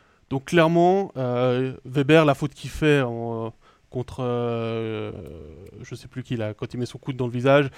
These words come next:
euh, au premier tiers, euh, c'est une faute de fatigue. Euh, c'est la nervosité, c'est la, c'est, c'est la frustration, il y a tout qui sort à ce moment-là.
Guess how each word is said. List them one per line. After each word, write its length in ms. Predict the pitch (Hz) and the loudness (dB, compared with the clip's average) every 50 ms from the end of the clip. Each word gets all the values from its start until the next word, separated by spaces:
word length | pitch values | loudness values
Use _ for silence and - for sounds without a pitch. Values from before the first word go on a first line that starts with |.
| - - - - _ _ - | -16 -20 -20 -20 _ _ -8
euh, 60 | 120 | -8
au 80 | 117 - | -8 -6
premier 300 | - - 143 135 139 131 | -4 -2 0 0 0 2
tiers, 460 | - - 156 147 151 156 156 151 - - | 4 6 6 8 8 8 6 4 2 0
euh, 520 | 131 131 123 120 117 117 113 110 104 - 50 50 - - | 0 0 2 2 2 0 0 -2 -4 -8 -12 -16 -18 -18
c'est 220 | - - - 160 | -14 -10 -8 -8
une 80 | 131 131 | -6 -4
faute 260 | - 165 160 - - | -2 -2 -2 0 -2
de 60 | 139 | -2
fatigue. 360 | - 147 131 - 139 127 113 - - _ _ _ _ _ _ _ - - - _ _ _ _ _ - | -2 -2 -2 -2 -4 -6 -6 -10 -14 _ _ _ _ _ _ _ -20 -20 -20 _ _ _ _ _ -12
Euh, 100 | 120 120 120 | -10 -10 -10
c'est 180 | - - 147 127 | -8 -6 -4 0
la 100 | 131 135 | 2 4
nervosité, 680 | 143 151 143 135 151 143 139 147 131 - - 156 160 156 | 4 4 4 2 0 -2 -2 -4 -6 -4 0 0 2 2
c'est 240 | - - - 143 131 | 0 0 -2 0 0
la, 440 | 127 127 123 123 123 123 123 123 120 | 2 2 2 2 2 0 0 -2 -2
c'est, 220 | - - - 123 | -4 -6 -8 -8
c'est 180 | - - - 135 | -6 -6 -4 -2
la 120 | 131 127 | -2 -2
frustration, 500 | - - 143 - - 139 135 - - 147 | -2 -6 -10 -6 -4 -4 -4 -2 0 0
il 40 | 135 | 0
y 20 | |
a 60 | 135 | 0
tout 120 | - 190 185 | 0 0 -2
qui 140 | - 190 165 | -2 -4 -2
sort 220 | - 190 165 143 | 2 2 4 4
à 60 | 143 | 2
ce 100 | - - 143 | 0 0 -2
moment-là. 300 | 139 139 131 131 156 | 0 2 2 2 0